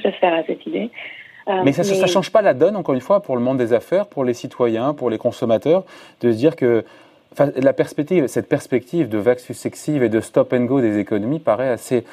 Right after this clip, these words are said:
Speaker 2: assez effrayant, non ?
Speaker 1: Je pense qu'on va essayer de faire ça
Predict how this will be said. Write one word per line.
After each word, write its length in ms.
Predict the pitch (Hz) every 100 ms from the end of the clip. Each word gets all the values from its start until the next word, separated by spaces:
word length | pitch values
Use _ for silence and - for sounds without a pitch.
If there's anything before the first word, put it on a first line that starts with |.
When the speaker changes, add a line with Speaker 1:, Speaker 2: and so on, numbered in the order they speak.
| - - -
Speaker 2:
assez 280 | 101 - 131
effrayant, 460 | - - 139 180 262
non ? 180 | 151 196 _ _ _ _ _ _ _ _ _ _ _ _ - - -
Speaker 1:
Je 120 | -
pense 180 | - 254
qu'on 160 | - 262
va 140 | 208
essayer 280 | 202 - 214
de 80 | 202
faire 240 | 190 196 190
ça 400 | 208 208 196